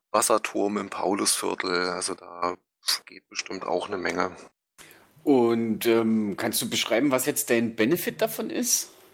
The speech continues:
Speaker 1: Ja, erstmal funke ich jetzt, äh, über ein paar Kilometer quer über die Stadt. Das ist eigentlich, ähm, also für mich schon Motivation genug. Das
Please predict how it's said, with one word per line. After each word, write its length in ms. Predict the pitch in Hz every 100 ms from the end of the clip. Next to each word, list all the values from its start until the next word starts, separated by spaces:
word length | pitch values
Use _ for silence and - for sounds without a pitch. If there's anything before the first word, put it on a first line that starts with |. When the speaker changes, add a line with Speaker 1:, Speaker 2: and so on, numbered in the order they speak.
| _ - _ _ _ _ _ _ _ _ _ _ - - - - - _ _ -
Speaker 1:
Ja, 160 | - 107
erstmal 340 | 110 - 185
funke 260 | - 165 -
ich 80 | -
jetzt, 340 | 160 - -
äh, 340 | 110 113 110
über 200 | 110 113
ein 100 | 117
paar 160 | 107 -
Kilometer 460 | - 143 117 127 135
quer 240 | - 110
über 200 | 127 113
die 80 | 101
Stadt. 560 | - 123 208 - - -
Das 160 | - -
ist 160 | -
eigentlich, 720 | - 104 110 - 107 - - -
ähm, 340 | 104 101 101 - _ _ _
also 160 | - 95
für 140 | -
mich 380 | 104 123 - -
schon 640 | - 113 101 98 95 95
Motivation 600 | 104 110 123 113 - 117
genug. 460 | 113 98 180 - - _ _ -
Das 380 | 95 - -